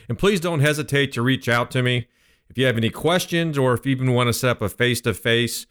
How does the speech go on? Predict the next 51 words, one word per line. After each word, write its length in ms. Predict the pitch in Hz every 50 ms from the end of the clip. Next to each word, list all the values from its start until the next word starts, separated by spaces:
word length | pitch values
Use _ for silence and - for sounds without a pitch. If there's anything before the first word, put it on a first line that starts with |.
| - _ _ _ -
or 160 | 113 113 110
virtual 400 | 101 87 120 135 135 - - 143
meeting. 420 | 131 139 135 135 139 135 131 131 120 -
And 140 | - 101 98 92
just 180 | 113 - -
as 120 | 120 107 98
a 100 | 101 101
reminder, 680 | 101 104 98 107 113 120 123 117 117 120 120 120 120 _ _ _ _ _ _ -
all 160 | - 117 127
meetings 420 | 120 120 120 127 127 131 127 113 95
are 80 | 98
complimentary 800 | - - 123 123 120 - 110 110 110 117 113 - - 113 110 107
and, 100 | 104 104 101
and 280 | 69 - 110 107 101
there 160 | 101 98 98
are 140 | 98 98 98
no 240 | 92 98 98 98 98
obligations. 880 | 95 92 92 87 90 87 90 90 90 82 - - 62 57 57 - - - _ _ _ _ _ _ _ _ _ _ _ _ _ _ _ - - -
So 160 | - - 139
last 320 | 135 165 196 226 - - -
week, 260 | 135 139 139 135 -
we 120 | 139 139
really 260 | 131 135 175 196 185
kind 220 | - 165 156 143 131
of 80 | 107
talked 320 | - 131 127 127 131 - 123
about, 420 | 104 113 113 110 107 107 - - _ _ - - - - _ _ -
is 160 | 143 131 131
an 120 | 139 135
annuity 500 | 131 123 123 127 147 175 170 151 156 143
right 340 | 120 104 110 117 127 127 127
for 220 | - - - 117
you? 460 | 107 101 98 95 92 80 65 64 - - _ _ _ _ _ _ _ _ _ _ -
And 120 | 123 113
today 260 | - 151 165 202 233
I 80 | 220 190
thought 200 | - 180 170 165
we 80 | 156 151
would 160 | 143 117 -
take 180 | 156 156 -
it 80 | 147 123
a 60 | 113
step 360 | - - - 139 131 127 -
further, 540 | - - - 143 143 135 117 92 98 98 101
and 80 | 110 120
we're 80 | 135
gonna 180 | 139 160 156 143
talk 280 | - - 147 147 143 -
about 280 | 131 117 127 127 110 110
annuity 440 | 110 120 135 160 180 196 185 196
myths 640 | 180 151 139 139 139 147 147 - - - - - -